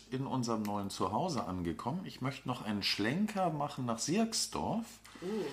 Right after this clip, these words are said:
Speaker 1: Wenn man dann nämlich den Strand weitergeht, kommt man nach Sierksdorf und ganz am Ende von Sierksdorf ist eine Eisdiele.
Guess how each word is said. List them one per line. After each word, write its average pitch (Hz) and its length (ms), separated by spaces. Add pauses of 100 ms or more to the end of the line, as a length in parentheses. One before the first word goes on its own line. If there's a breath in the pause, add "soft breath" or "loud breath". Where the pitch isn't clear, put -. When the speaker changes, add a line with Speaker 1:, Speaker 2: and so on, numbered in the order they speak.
(220 loud breath)
Speaker 1:
Wenn 107 140
man 107 160
dann 117 200
nämlich 143 380
den 113 160
Strand 123 540
weitergeht, 120 1200
kommt 135 260
man 113 140
nach 98 140
Sierksdorf 165 1000
und 113 220
ganz 123 260
am 92 200
Ende 190 280
von 151 220
Sierksdorf 143 400
ist - 140
eine 110 240
Eisdiele. - 600